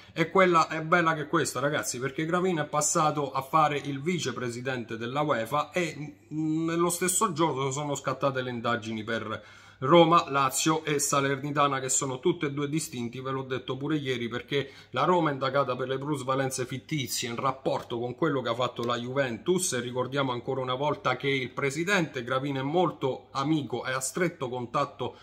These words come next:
con l'ex presidente della Juventus, ovvero Agnelli. Tra l'altro c'è stata anche una cena segreta durante il periodo di novembre, dicembre, quella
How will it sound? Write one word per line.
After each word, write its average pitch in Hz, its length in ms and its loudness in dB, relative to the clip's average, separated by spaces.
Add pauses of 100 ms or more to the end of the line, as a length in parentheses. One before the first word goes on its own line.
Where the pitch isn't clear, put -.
(140)
con 160 240 6
l'ex - 460 2
presidente 120 640 -6
della 117 200 -4
Juventus, 117 500 -6
ovvero 123 340 -4
Agnelli. 131 520 -2 (280)
Tra 139 160 -2
l'altro 147 320 4
c'è 135 160 0
stata 139 400 -2
anche 147 400 0
una 151 280 0
cena 147 300 -2
segreta 139 520 -2
durante 131 420 -2
il 120 80 -4
periodo 139 420 -2
di 123 140 -8
novembre, 139 560 0
dicembre, 139 600 -2
quella 139 560 0